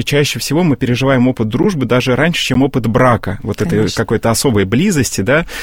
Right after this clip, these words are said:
Speaker 1: м, которая порой у некоторых сохраняется на протяжении всего жизненного пути. Почему? Я опять это связываю с, э, уровнем искренности, который есть у ребёнка, которого нет, например,
Speaker 2: Мгм.
Speaker 1: у взрослого человека, да?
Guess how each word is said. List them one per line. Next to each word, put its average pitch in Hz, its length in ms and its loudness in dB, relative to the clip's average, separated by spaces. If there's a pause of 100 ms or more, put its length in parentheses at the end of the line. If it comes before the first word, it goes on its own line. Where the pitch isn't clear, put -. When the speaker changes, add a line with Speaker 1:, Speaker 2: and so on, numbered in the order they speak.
(160)
Speaker 1:
м, 107 120 0
которая 117 340 0
порой 131 340 2
у 143 80 2
некоторых 123 480 0
сохраняется 123 580 -2
на 117 80 -2
протяжении 120 480 -2
всего 143 320 0
жизненного 104 460 0
пути. 98 360 -8 (320)
Почему? 131 560 0
Я 131 200 0
опять 190 260 0
это 156 160 -4
связываю 135 480 0
с, - 240 -6
э, - 160 -2
уровнем 139 460 2
искренности, 110 640 -2
который 127 340 -2
есть 131 200 -2
у 123 60 0
ребёнка, 127 460 2
которого 123 340 -2
нет, 226 220 0
например, 120 300 0
Speaker 2:
Мгм. 113 80 0
Speaker 1:
у - 20 -2
взрослого 110 480 0
человека, 98 480 -4
да? 147 240 0